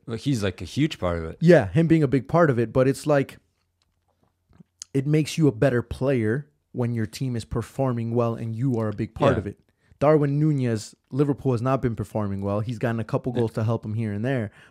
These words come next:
Speaker 2: but
Speaker 1: And
Speaker 2: it,
Speaker 1: he's done, he's
Speaker 2: it,
Speaker 1: done
Speaker 2: it's not his impact. His impact has not been as good as Gabriel Jesus' impact at Arsenal.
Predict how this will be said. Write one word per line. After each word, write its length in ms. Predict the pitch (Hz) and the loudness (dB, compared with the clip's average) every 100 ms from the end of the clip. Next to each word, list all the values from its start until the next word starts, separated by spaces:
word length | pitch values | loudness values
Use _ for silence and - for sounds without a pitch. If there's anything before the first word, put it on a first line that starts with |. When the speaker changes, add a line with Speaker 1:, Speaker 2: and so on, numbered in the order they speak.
| _ _ | _ _
Speaker 2:
but 340 | 131 117 - _ _ _ _ - | 0 0 -2 _ _ _ _ -6
Speaker 1:
And 100 | 123 | -2
Speaker 2:
it, 40 | 113 | 0
Speaker 1:
he's 120 | 107 | 2
done, 280 | 117 117 - | 0 0 -4
he's 140 | 113 | -6
Speaker 2:
it, 60 | 107 | -2
Speaker 1:
done 260 | 113 104 - - | -2 -2 -6 -10
Speaker 2:
it's 140 | 101 | -6
not 120 | 151 135 | 0 2
his 160 | 139 | 4
impact. 360 | 156 139 135 - - 147 | 4 2 0 -4 -10 0
His 200 | 180 180 | 2 2
impact 420 | 185 135 143 131 | 0 -2 -4 -4
has 100 | 123 | -4
not 180 | 123 117 | -2 -2
been 120 | 123 | -4
as 100 | 107 | 0
good 140 | 127 | 0
as 100 | 107 | 0
Gabriel 280 | 113 110 110 | 0 0 -2
Jesus' 380 | 104 107 139 110 | -2 -2 -2 -4
impact 300 | 92 92 92 | -6 -6 -2
at 80 | 123 | 0
Arsenal. 300 | 160 - | 0 -4